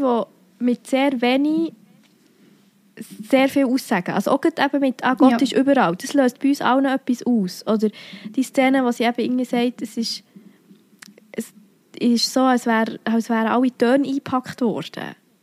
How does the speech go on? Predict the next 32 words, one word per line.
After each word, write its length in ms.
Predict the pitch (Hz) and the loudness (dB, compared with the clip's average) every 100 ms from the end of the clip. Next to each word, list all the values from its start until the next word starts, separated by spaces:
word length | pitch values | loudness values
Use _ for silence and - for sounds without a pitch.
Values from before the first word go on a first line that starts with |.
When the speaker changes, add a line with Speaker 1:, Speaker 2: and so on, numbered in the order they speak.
| _ - - - - | _ -12 -12 -4 2
Speaker 2:
Oh 60 | |
ja, 140 | 294 285 | 4 4
das 180 | 285 247 | 4 2
ist 240 | 233 - | 0 0
so 200 | 269 247 | 2 2
schön. 480 | 247 - 220 208 214 | 2 2 2 4 2
Speaker 1:
Das 180 | - - | -2 -2
ist 220 | 262 - | -2 -2
so 220 | - 269 277 | 0 2 4
Speaker 2:
Ich 60 | |
Speaker 1:
schön, 100 | 269 | 4
Speaker 2:
liebe 140 | 233 233 | 6 6
Speaker 1:
das 80 | |
Speaker 2:
den 100 | 240 | 4
Satz. 300 | 233 214 208 - | 2 0 -2 0
Also 160 | 233 226 | 2 4
es 180 | 233 254 | 2 2
ist 120 | 247 | 2
irgendwie 260 | 240 226 | 4 2
so, 220 | 233 233 226 - - _ _ _ _ _ _ _ - | 2 0 -2 -6 -20 _ _ _ _ _ _ _ -2
es 160 | 233 | 2
ist 200 | 254 226 - _ - | 2 0 -6 _ -4
still 460 | - - 262 262 262 | -4 2 4 6 4
im 140 | 240 | 4
Raum 540 | 233 233 240 240 247 240 - - - _ _ - | 4 4 4 4 2 -2 -16 -20 -20 _ _ 0
und 220 | 233 - | 2 4
dann 260 | 233 226 - 202 | 4 4 2 2
heisst 240 | 220 220 | 2 2
es 60 | 220 | 2
eben 120 | 226 | 4
so, 120 | 226 220 220 | 2 2 4
ja, 420 | 233 233 226 226 | 4 4 2 -2